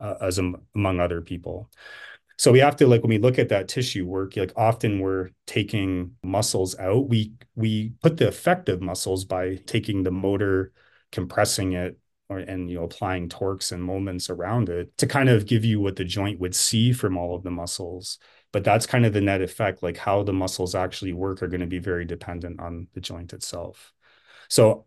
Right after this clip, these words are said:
I like seeing neutral, or maybe neutral is not the right word. I coach that knowing that there'll be some, but it will be unlikely to be extreme. And that's what we're trying to, if,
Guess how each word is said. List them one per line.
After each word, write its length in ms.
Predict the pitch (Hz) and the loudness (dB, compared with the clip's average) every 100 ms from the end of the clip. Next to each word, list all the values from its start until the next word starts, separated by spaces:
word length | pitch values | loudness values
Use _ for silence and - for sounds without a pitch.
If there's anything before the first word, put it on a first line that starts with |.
| _ | _
I 100 | 120 | 4
like 280 | 113 123 156 | 6 6 4
seeing 340 | - 170 156 | 4 6 8
neutral, 640 | 143 135 135 139 135 131 127 | 8 6 4 2 2 0 0
or 260 | 139 110 92 - - | 2 2 2 -6 -10
maybe 260 | 110 104 101 | -6 -2 -2
neutral 240 | 107 107 | -2 0
is 80 | 104 | -2
not 120 | 92 | -2
the 100 | 92 | -2
right 200 | 95 90 | -2 -2
word. 220 | 90 98 | -4 -2
I 140 | 104 117 | 0 0
coach 400 | - 107 123 - | 2 2 4 2
that 240 | 151 156 | 0 2
knowing 300 | 113 110 110 | 2 2 2
that 120 | 104 | 0
there'll 140 | 107 95 | -4 -6
be 120 | 92 | -4
some, 540 | - 90 104 143 170 | -4 0 2 0 0
but 140 | - 107 | 0 2
it 40 | |
will 120 | 104 | 2
be 140 | 104 107 | 0 0
unlikely 480 | 107 104 98 113 101 | 0 2 0 -2 -4
to 120 | 98 | -4
be 160 | 92 | -4
extreme. 600 | 85 - - 92 80 80 - | -4 -6 -4 -6 -6 -12 -10
And 100 | 98 | -4
that's 280 | 95 101 104 | 2 2 0
what 180 | 110 - _ _ - | -4 -6 _ _ -8
we're 120 | 98 | -6
trying 360 | - 92 90 85 | -4 -4 -4 -6
to, 380 | 90 85 85 82 _ _ _ _ _ - | -8 -8 -10 -14 _ _ _ _ _ -2
if, 180 | 110 | -2